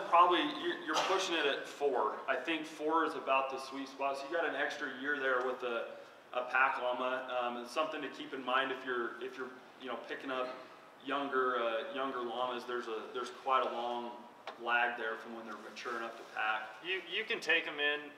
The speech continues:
Speaker 2: uh, when they're younger, but you just can't put full weight on 'em. So if
Speaker 1: Yeah.
Speaker 2: they're a two-year-old or a three-year-old, you can do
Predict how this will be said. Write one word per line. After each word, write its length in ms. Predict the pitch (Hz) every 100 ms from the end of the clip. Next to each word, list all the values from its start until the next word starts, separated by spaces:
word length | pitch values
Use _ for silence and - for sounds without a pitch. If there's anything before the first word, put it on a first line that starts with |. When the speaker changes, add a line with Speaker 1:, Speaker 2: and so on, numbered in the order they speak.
| - - - - - 131
Speaker 2:
uh, 240 | 123 120
when 100 | 135
they're 140 | 123 110
younger, 380 | 113 131 143 135
but 360 | 117 113 110 -
you 100 | 110
just 180 | 110 -
can't 200 | 110 98 -
put 140 | -
full 200 | 104 95
weight 160 | 92 92
on 180 | 87 85
'em. 80 | 85 - -
So 120 | - 117
if 40 |
Speaker 1:
Yeah. 60 | 131
Speaker 2:
they're 80 | -
a 40 |
two-year-old 640 | - 143 127 120 120 120 120
or 100 | 104
a 40 |
three-year-old, 520 | - 117 113 110 107
you 100 | 107
can 120 | - -
do 220 | 104